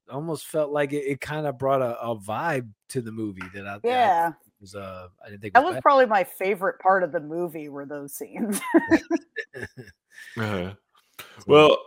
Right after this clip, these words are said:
Speaker 3: uh, Tank Girl, uh, we, really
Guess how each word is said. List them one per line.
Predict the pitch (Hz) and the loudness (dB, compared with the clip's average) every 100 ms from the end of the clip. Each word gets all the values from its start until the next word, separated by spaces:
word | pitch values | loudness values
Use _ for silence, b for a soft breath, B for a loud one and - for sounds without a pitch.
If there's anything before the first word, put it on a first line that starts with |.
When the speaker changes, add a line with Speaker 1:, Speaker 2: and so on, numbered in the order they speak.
| _ - | _ 6
Speaker 3:
uh, | 135 127 123 120 113 110 | 8 10 8 6 2 -2
Tank | 139 190 | -2 0
Girl, | 131 107 110 98 - - | 2 2 2 0 -4 0
uh, | 117 113 113 107 107 101 71 | 2 2 2 0 -2 -6 -8
we, | 113 123 120 - _ _ _ _ | -6 -2 -2 -4 _ _ _ _
really | 92 117 113 151 233 160 | -10 -10 -2 2 2 0